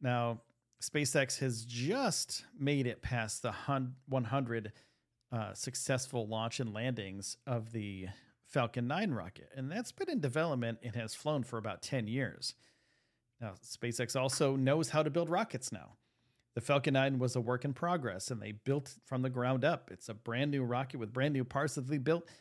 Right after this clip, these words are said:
in-house. Same thing with the Starship, but they used the, the fundamentals and the, the knowledge they gained from building the Falcon nine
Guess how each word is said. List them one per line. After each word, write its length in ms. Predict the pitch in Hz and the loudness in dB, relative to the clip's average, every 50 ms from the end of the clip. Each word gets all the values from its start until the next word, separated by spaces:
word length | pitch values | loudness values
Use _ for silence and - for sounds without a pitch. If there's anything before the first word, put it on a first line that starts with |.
| - _ _ - | -20 _ _ 0
in-house. 600 | 151 156 139 120 180 208 143 87 - - - - - _ _ _ _ _ _ _ _ _ _ _ _ _ _ _ _ _ _ _ - | 0 2 2 0 -2 -2 -4 -4 -6 -6 -6 -8 -10 _ _ _ _ _ _ _ _ _ _ _ _ _ _ _ _ _ _ _ -12
Same 280 | - - - 107 107 | -6 -4 -2 -2 -2
thing 180 | 101 - 120 117 | -2 -2 -2 -2
with 100 | 107 117 | -2 -2
the 60 | 127 | -2
Starship, 480 | - - 160 156 160 - - 127 107 - | -2 0 2 2 2 2 0 -2 -2 -4
but 140 | - 110 110 | -6 -8 -6
they 60 | 120 | -4
used 420 | 120 127 127 139 156 143 127 - | -2 0 2 2 2 2 0 0
the, 180 | - 131 117 101 - - - - _ _ _ _ _ - | 0 0 -2 -2 -4 -12 -20 -20 _ _ _ _ _ -8
the 60 | 123 | -6
fundamentals 920 | 110 - - 160 156 147 143 135 139 143 131 180 185 202 214 196 - - - - - - _ - | -2 2 4 4 6 6 4 4 2 2 2 0 0 0 -2 -2 -4 -6 -6 -8 -14 -20 _ -2
and 320 | 151 139 135 131 123 113 110 | 0 2 2 2 0 0 0
the, 460 | 120 117 117 117 113 110 95 78 76 | 0 0 2 0 -2 -4 -6 -10 -6
the 120 | 117 127 120 | -2 0 2
knowledge 380 | 120 117 117 143 156 147 127 | 4 4 4 4 4 4 4
they 100 | - 131 | 2 2
gained 320 | 117 123 123 131 143 147 - | 2 4 2 2 2 0 0
from 160 | - 135 120 | 2 2 2
building 440 | 107 131 131 135 135 135 131 120 117 - - - _ _ _ - | 2 2 2 2 2 2 0 0 -2 -6 -12 -20 _ _ _ -6
the 60 | 110 | -2
Falcon 360 | - - 135 135 127 131 117 | 2 2 2 4 2 2 2
nine 340 | 113 120 127 151 185 214 | 4 4 4 4 4 2